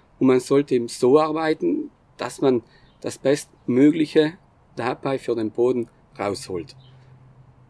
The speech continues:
Also und auch so mit dem Boden arbeitet, dass ich Bodenhumus nicht abbaue, sondern immer versuche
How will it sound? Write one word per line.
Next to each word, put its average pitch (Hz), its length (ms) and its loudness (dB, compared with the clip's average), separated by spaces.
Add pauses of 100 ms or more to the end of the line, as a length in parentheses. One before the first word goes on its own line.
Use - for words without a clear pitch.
(140)
Also 110 280 -6
und 120 220 -4
auch 127 160 0
so - 400 4
mit 170 180 6
dem 123 120 0
Boden 123 420 -2 (240)
arbeitet, 139 680 -4
dass 120 180 -6
ich - 300 -10 (300)
Bodenhumus 135 680 2
nicht - 180 -6
abbaue, 135 400 -4
sondern 117 240 -4
immer 131 320 -2 (280)
versuche 123 640 -4